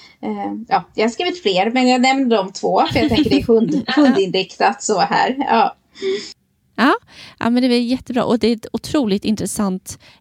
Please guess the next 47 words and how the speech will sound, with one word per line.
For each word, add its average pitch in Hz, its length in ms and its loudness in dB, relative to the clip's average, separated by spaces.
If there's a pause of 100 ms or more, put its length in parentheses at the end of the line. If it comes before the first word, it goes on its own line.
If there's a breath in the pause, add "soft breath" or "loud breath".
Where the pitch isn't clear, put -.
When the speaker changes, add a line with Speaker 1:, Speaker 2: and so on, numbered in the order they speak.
Speaker 2:
ämne 220 540 -2
och 220 140 0
mycket 220 360 0
som, 196 380 0 (540 loud breath)
eh, 196 460 -2 (180)
ja, - 60 -2
men 220 140 2
jag 226 140 2
tänker 247 240 -2
alltid 247 380 0
just 208 180 -4
när 208 60 0
man 202 120 0
pratar 202 240 -2
om 196 40 -2
forskning 262 540 -2
och 240 80 2
liknande, 190 420 0
att 208 120 0
det - 80 0
är, 208 240 2 (420 loud breath)
det 214 120 -2
kommer 233 240 2
fram 262 300 2
så 226 120 -2
mycket 214 240 2
nytt 247 200 0
som - 80 -2
man 214 60 4
inte 202 160 0
vet 196 320 2
och 190 80 2
det, 196 480 0 (420)
det 208 80 -4
får 240 140 2
jag 233 80 4
nog 220 100 -2
tänka 226 280 0
på 202 100 -2
att 220 80 -2
det 196 100 -4
finns 208 220 -2
så - 80 -4
mycket 220 420 -4
som 214 120 -4
man 214 120 0
inte 196 400 -2